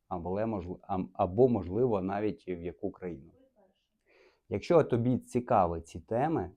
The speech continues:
е, і ти, як і я, підприємець, а я підприємець із Дніпра, е, як я вже вказав, е, в мене є локації в Києві і, е,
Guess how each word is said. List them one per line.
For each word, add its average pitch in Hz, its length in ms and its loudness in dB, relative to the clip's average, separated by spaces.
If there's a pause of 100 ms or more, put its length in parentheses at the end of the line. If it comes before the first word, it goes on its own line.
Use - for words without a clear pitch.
(120)
е, 92 280 -8 (240)
і 101 220 -4
ти, 117 160 0
як 98 380 2
і 92 60 0
я, 98 160 0
підприємець, 98 760 -6
а - 20 -4
я 98 140 0
підприємець 92 680 -4
із 85 120 -8
Дніпра, 113 500 -2 (440)
е, 90 400 0
як 90 260 -6
я 95 120 0
вже 92 160 -2
вказав, 90 560 0
е, 90 300 -4
в 82 120 -10
мене 95 200 0
є 92 100 0
локації 92 540 -2
в - 80 -20
Києві 95 520 -4
і, 92 440 -2
е, 87 540 -6